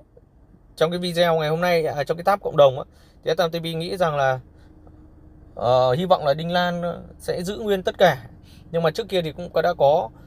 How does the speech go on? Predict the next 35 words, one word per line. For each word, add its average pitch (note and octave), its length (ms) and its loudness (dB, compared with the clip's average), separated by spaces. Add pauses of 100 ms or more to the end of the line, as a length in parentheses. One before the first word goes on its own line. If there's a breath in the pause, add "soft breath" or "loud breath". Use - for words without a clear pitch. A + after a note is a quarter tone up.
(160 loud breath)
ở B2+ 120 0
một B2+ 180 -2
kênh D#3+ 260 4
mà C3+ 80 -4
nói B2+ 200 -2
rất A#3 140 -4
nhiều D#3+ 160 0
về C3 140 -2
bà B2 100 0
Nguyễn C#3+ 180 -10
Phương D3+ 140 -10
Hằng, C#3 220 0
vợ B2+ 100 -2
chồng B2+ 200 -2
doanh D3 140 -2
nhân C#3+ 200 -2
Lý C3+ 60 -6
Dũng E3 260 -8
là C#3 60 -4
Đinh C#3 160 -8
Lan C#3+ 180 0
đã - 80 -4
xóa C3+ 200 2
rồi. D#3 240 6 (500 soft breath)
Còn C3 140 0
sau C#3 160 -2
này B2+ 180 0
thì B2 80 -8
không C#3+ 140 -8
biết E3+ 140 0
là C#3+ 60 -2
như C3+ 140 -6
thế C3+ 100 -4
nào. C3+ 300 0 (480 soft breath)
Còn A#2+ 120 -2